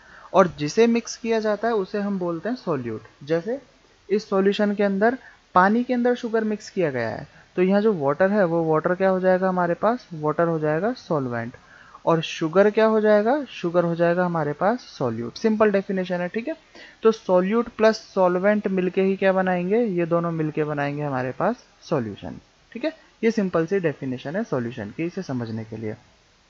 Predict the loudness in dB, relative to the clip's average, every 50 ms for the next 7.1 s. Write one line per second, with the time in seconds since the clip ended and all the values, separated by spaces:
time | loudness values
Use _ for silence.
0 | _ _ _ _ _ _ _ _ -20 -20 -20 -20 -20 -4 2 4 6 6 6 6
1 | 6 6 4 4 4 4 2 2 4 4 0 0 0 -2 _ _ _ _ _ _
2 | _ _ 6 6 6 6 4 2 2 2 2 2 2 2 4 4 4 2 0 0
3 | -2 -2 -4 -6 0 4 4 4 4 4 -2 -4 -4 -4 -4 0 4 4 4 4
4 | 4 0 -2 -2 0 0 0 0 0 -2 0 0 0 0 0 0 0 2 2 0
5 | 0 -2 -4 -6 -4 -8 -6 -2 0 0 0 0 -2 -2 -2 -2 -2 0 -2 0
6 | 0 -2 0 0 0 0 0 -2 -6 _ -6 -6 -6 -4 -4 -8 -8 -8 -12 -12
7 | -12 -12